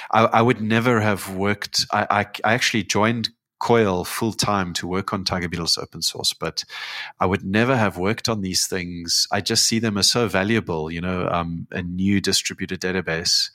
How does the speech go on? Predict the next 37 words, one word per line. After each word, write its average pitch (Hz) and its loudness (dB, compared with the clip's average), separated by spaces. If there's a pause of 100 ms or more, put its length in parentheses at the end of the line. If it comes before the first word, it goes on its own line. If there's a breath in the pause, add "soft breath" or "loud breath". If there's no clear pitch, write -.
(680 loud breath)
I 95 2
love 101 4
Z 98 0
F 101 0
S 98 2
so 98 2
much, - -2
you 85 -8
know, 85 -4 (120)
um, 80 -4
and 82 -2
I 85 0
was 90 0
always 101 0
sad 101 2
that 87 -8
they 87 -4
didn't, 95 -6 (420)
Oracle 92 0
didn't 98 -4
get 95 -2
the 87 -4
license 104 2
right. 82 -4 (180)
Um, 80 -6 (420 loud breath)
<laughs> - -14
and 82 -2 (520 loud breath)
so - 4
I, 98 6
I 107 4
would 107 2
never 117 4
have 95 0
worked 110 0
on 101 -2
a 92 -2
new 98 0